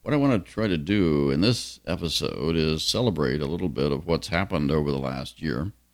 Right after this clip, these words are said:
and, um, tell you about, uh, what we've been up to and how we've been taking the podcast episodes and producing a book.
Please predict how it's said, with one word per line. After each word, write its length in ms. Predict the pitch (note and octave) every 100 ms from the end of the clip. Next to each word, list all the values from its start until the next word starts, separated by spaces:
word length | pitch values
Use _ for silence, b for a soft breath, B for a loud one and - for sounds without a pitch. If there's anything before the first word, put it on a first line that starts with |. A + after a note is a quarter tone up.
| _ _ -
and, 600 | D2+ D#2+ D#2 D2+ D2+ C#2+
um, 340 | C#2 C2 B1 - _ _ _ _ _ _ -
tell 100 | G#2
you 100 | F2
about, 380 | E2 D2+ - D2+
uh, 580 | C2 C#2 C2+ B1+ A#1+ A1+ G1+ _ _ B1
what 260 | B1+ D#2
we've 160 | D#2+ C2+
been 80 | D2+
up 220 | D#2+ -
to 240 | G2+ G2+
and 100 | E2
how 240 | F2+ D#2+ F2
we've 260 | D2+ C2+
been 440 | E2 D2 D2+ D2+ - _ _ _ _ _ _
taking 400 | G2 A#2 F#2 D#2+
the 60 | D2
podcast 760 | F#2 F2+ D#2+ - C#2+ C#2+ -
episodes 920 | G2+ G#2+ E2 - - - G1+ C#2+ - _ _ _ _ _ _ _ -
and 760 | D2+ D#2+ D#2+ D2+ C#2+ D2 D2 -
producing 440 | F#2+ F#2+ F2 E2
a 60 | B1+
book. 420 | D#2 - -